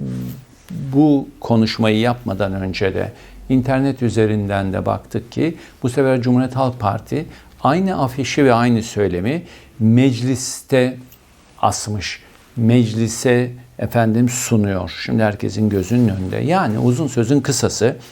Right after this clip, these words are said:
öyle görünüyor ki şimdi bu kavga devam edip gidecek. Tabii bu arada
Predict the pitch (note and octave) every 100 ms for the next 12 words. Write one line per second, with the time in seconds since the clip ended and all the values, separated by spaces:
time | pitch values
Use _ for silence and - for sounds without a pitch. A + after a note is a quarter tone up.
0 | - _ C3+ D3 B2 G#2+ G2 G#2+ D3+ A#2+
1 | - B2+ B2 - _ A#2+ A#2+ A2+ - A#2
2 | G#2 G#2 C#3 E3 B2 A#2 A2+ A2 G2+ B2
3 | - A2 G#2 G2 F#2+ D3 D3+ B2+ D#3 G3+
4 | A#2 F2+ G2+